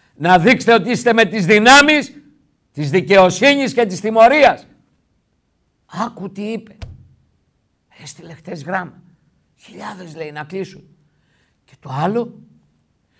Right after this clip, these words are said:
ότι μέσα τώρα στο Μάιο πεντακόσια σπίτια βγήκανε γιατί δεν είχανε, στον πληστηριασμό. Κατησχέθησαν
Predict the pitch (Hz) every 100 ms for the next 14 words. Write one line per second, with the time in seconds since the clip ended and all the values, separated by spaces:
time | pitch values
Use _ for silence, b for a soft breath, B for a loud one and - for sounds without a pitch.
0 | _ _ 156 151 139 135 135 175 190 -
1 | 139 127 _ 170 170 135 - 127 139 170
2 | 170 170 165 _ _ _ _ _ _ _
3 | _ _ _ _ _ _ - 131 117 113
4 | 107 _ 139 135 135 - - - _ 117
5 | _ _ 98 92 98 104 120 127 156 -
6 | - - - 196 104 101 120 120 95 90
7 | _ _ _ _ _ - 170 131 120 -
8 | 117 120 113 180 151 _ _ _ _ -
9 | 147 151 143 240 240 165 - -